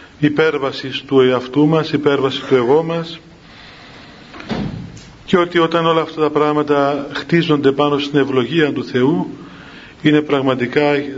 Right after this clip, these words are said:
με στερεά θεμέλια, πολύ στερεά θεμέλια. Εν συνεχεία έχουμε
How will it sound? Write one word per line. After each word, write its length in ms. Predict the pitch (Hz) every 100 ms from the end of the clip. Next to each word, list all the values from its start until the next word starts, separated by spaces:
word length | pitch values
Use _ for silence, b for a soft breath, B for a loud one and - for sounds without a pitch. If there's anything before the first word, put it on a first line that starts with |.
| -
με 200 | 147 135
στερεά 460 | 131 139 127 131 147
θεμέλια, 640 | 143 135 135 117 110 104
πολύ 260 | 104 127 131
στερεά 300 | - 123 117
θεμέλια. 540 | - 120 117 113 113 - - - - - B B - - - - B B B B B B B B
Εν 120 | 143
συνεχεία 480 | - 160 156 - 220
έχουμε 400 | - 185 180